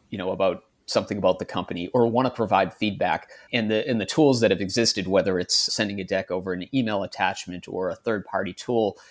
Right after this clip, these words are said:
have fallen short on enabling that collaboration between Jason as a founder and Hugh as an investor. So we think there's a lot of opportunity to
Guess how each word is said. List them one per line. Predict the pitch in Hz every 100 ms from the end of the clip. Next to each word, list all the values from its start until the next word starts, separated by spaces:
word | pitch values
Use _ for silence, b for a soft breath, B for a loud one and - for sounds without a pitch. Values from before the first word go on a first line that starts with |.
| B -
have | 101 101
fallen | 135 135 104
short | - - 113 98
on | 101 92 95 -
enabling | 104 101 107 101 95
that | 90 85
collaboration | - 92 87 90 90 - 87
between | 82 - 104 98 95 95 95 _ _ _
Jason | - 110 113
as | 104 90
a |
founder | - 95 92 85 85 -
and | 95
Hugh | - 101 90
as | 95
an | 87
investor. | 87 87 - 82 b b b
So | - 135
we | 156
think | 156 139
there's | 123 117
a |
lot | 110 107
of | 107
opportunity | 98 - - 104 95 92
to | - - 101 92